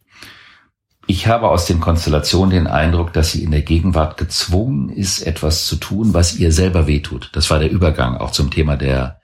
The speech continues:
Verletzbarkeit. Es geht mir ja nicht um eine politische Analyse ihres Horoskops, sondern eine astrologische.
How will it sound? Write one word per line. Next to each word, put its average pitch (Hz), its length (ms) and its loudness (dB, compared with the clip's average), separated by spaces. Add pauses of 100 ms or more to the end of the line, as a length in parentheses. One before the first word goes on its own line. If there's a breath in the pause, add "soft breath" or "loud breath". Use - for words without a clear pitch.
(140)
Verletzbarkeit. 65 1040 -2 (1500 loud breath)
Es 85 200 2
geht 104 280 0
mir 113 180 6
ja 104 160 4
nicht 107 340 0
um 92 180 -2
eine 87 220 2
politische 87 600 0
Analyse 71 440 0
ihres 69 320 -2
Horoskops, 73 460 -2
sondern 80 280 2
eine 80 260 2
astrologische. 65 720 -2